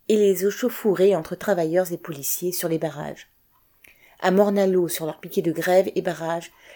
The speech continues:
les pompiers ont braqué leurs lance-incendies sur les forces de police lorsque ces dernières sont intervenues. Aux abords du piquet de grève de la clini-, clinique Espérance aux Abîmes,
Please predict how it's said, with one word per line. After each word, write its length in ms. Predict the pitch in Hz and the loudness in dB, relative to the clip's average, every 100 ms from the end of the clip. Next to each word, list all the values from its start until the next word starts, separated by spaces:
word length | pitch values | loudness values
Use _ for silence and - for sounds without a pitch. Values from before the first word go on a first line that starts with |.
| _ | _
les 120 | 185 | -4
pompiers 340 | 190 220 214 254 | -2 -2 2 4
ont 100 | 208 | 4
braqué 380 | 180 190 190 220 | 4 0 2 2
leurs 180 | 165 | 4
lance-incendies 960 | 165 214 226 - 190 185 185 175 180 262 | 4 2 0 -4 -6 -4 -6 -8 -6 -8
sur 240 | - 180 | -8 -4
les 100 | 170 | -2
forces 260 | 165 185 165 | 0 -2 -2
de 60 | 160 | -8
police 540 | - 160 208 - - - - - | -8 -8 -4 -2 -4 -8 -18 -4
lorsque 300 | 185 - 180 | -4 -4 -8
ces 140 | 180 | 0
dernières 380 | 165 170 196 240 | 0 2 -2 -4
sont 160 | 208 | -4
intervenues. 600 | 185 180 165 165 151 143 _ _ _ _ - - | -6 -4 -4 -4 -6 -8 _ _ _ _ -20 -6
Aux 160 | 160 | 2
abords 260 | 170 165 170 | 4 4 0
du 100 | - | -2
piquet 260 | 156 - 160 | -10 -4 -2
de 100 | 147 | -2
grève 300 | 156 175 156 | 0 0 0
de 80 | |
la 120 | 156 156 | -4 -6
clini-, 360 | 180 170 165 - - - _ _ | -8 -8 -6 -8 -12 -16 _ _
clinique 480 | - 185 175 - 180 | -10 -8 -8 -8 -4
Espérance 680 | 180 185 185 170 156 143 - | -4 -2 -2 -2 -6 -8 -10
aux 140 | - 147 | -8 -6
Abîmes, 460 | 143 156 220 226 | -6 -4 -2 -4